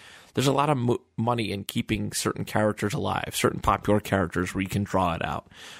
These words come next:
right? That, who knows? Maybe someday there'll be a Darth Maul series.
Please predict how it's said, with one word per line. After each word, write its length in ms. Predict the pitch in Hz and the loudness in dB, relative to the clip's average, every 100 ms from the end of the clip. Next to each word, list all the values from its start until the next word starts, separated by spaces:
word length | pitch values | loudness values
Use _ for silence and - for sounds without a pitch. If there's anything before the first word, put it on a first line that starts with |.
| - - | -16 0
right? 320 | 107 107 107 | 4 6 6
That, 200 | 110 - | 2 0
who 120 | 127 | -2
knows? 400 | 127 127 110 107 | 0 2 2 0
Maybe 220 | 110 117 | -2 0
someday 340 | 117 127 113 113 | 2 2 4 4
there'll 180 | 107 107 | 4 2
be 140 | 113 | 2
a 40 | |
Darth 420 | 107 104 104 - 107 | 2 0 -2 -2 0
Maul 580 | 107 101 101 98 - - | 4 4 2 0 -10 -8
series. 760 | - - 107 98 82 - - | 0 4 6 4 0 -6 -10